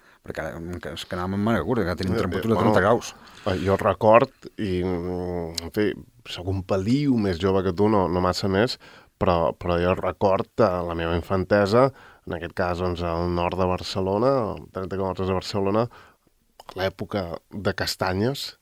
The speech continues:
Speaker 1: Sí, sí.
Speaker 2: el, el
Speaker 1: Ja,
Speaker 2: trenta,
Speaker 1: ja.
Speaker 2: el trenta-u d'octubre i els dies abans, anar ben abrigat
Speaker 1: Sí,
Speaker 2: i
Speaker 1: sí.
Speaker 2: ma-, i menjar la castanyera, anar-li a buscar castanyes. Això no ho he somiat, això ho he
Speaker 1: Sí, sí,
Speaker 2: viscut
Speaker 1: sí,
Speaker 2: jo
Speaker 1: sí.
Speaker 2: fa, fa, fa trenta anys,
Speaker 1: Mhm.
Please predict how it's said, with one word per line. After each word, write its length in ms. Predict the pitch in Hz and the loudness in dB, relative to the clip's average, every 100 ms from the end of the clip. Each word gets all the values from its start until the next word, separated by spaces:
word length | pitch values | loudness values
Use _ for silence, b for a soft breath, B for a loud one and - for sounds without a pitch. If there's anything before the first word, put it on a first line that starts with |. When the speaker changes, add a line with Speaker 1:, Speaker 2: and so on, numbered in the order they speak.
| _ - | _ -14
Speaker 1:
Sí, 160 | - 101 | -6 -6
sí. 100 | 80 | -6
Speaker 2:
el, 300 | - 104 98 - | 0 0 0 -6
el 240 | 92 107 | -6 -4
Speaker 1:
Ja, 120 | 92 | 2
Speaker 2:
trenta, 280 | 107 101 110 | 2 6 6
Speaker 1:
ja. 80 | 101 | 6
Speaker 2:
el 80 | 110 | 4
trenta-u 400 | 120 104 107 107 | 6 6 6 4
d'octubre 560 | 117 95 123 107 127 143 | 4 0 2 4 6 6
i 40 | |
els 140 | 98 85 | 4 2
dies 240 | 104 101 | 2 4
abans, 500 | 101 95 95 135 - b b - | 6 6 4 2 -2 b b -2
anar 280 | 95 104 135 | 2 4 4
ben 200 | 139 127 | 4 4
abrigat 640 | 107 92 98 95 101 127 - b b - | 2 2 2 4 4 4 -4 b b -4
Speaker 1:
Sí, 100 | 110 | 0
Speaker 2:
i 40 | |
Speaker 1:
sí. 20 | |
Speaker 2:
ma-, 160 | 104 107 | 4 4
i 100 | 113 | 4
menjar 540 | 104 95 90 95 110 147 | 4 2 4 4 4 4
la 180 | 104 | 2
castanyera, 840 | - - - 98 92 101 117 147 170 | 0 -6 -2 0 2 4 6 6 4
anar-li 420 | 104 107 95 101 117 | 2 2 4 2 2
a 60 | |
buscar 500 | 127 110 - 104 113 | 2 -2 0 2 2
castanyes. 720 | 113 110 - 104 107 139 160 b b b b - | 2 0 4 4 6 4 4 b b b b -6
Això 180 | 87 123 | 2 8
no 80 | 160 | 8
ho 40 | |
he 20 | |
somiat, 380 | 104 95 156 139 | 8 6 6 6
això 200 | 95 - 110 | 2 0 0
ho 60 | |
he 40 | 135 | 4
Speaker 1:
Sí, 100 | 139 | 4
sí, 100 | 170 | 4
Speaker 2:
viscut 80 | 139 | 6
Speaker 1:
sí, 60 | |
Speaker 2:
jo 80 | 147 160 | 8 10
Speaker 1:
sí. 40 | |
Speaker 2:
fa, 220 | 151 127 | 10 8
fa, 140 | 117 123 | 6 2
fa 100 | 127 | 4
trenta 440 | 135 135 143 139 | 6 6 6 6
anys, 340 | 135 165 185 110 | 6 6 4 2
Speaker 1:
Mhm. 140 | 107 | 0